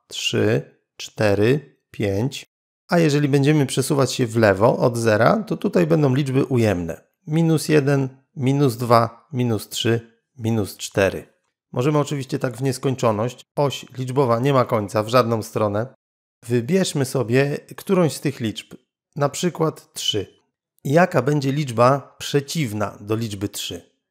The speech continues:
Liczba przeciwna to taka liczba, która jest tak samo odległa od zera, ale leży po drugiej stronie zera, po stronie przeciwnej. Trzy to trzy w stronę dodatnią,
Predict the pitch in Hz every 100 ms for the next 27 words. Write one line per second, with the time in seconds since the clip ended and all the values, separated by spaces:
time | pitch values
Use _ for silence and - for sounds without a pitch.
0 | _ 131 147 151 139 143 - 107 110 135
1 | - 104 165 139 123 101 98 123 143 -
2 | - 175 156 135 143 135 - - - 123
3 | - - 180 147 131 123 110 170 139 135
4 | 127 135 110 120 147 110 107 135 - 120
5 | 117 120 151 160 120 139 160 - - 151
6 | 170 202 151 139 - 135 127 113 107 98
7 | 98 _ _ - 170 - 147 151 160 -
8 | 165 151 147 107 101 104 - _ _ -
9 | - 165 120 123 151 - _ _ - 180
10 | 180 - 131 139 170 - - - 139 139
11 | 160 156 165 143 - 120 135 160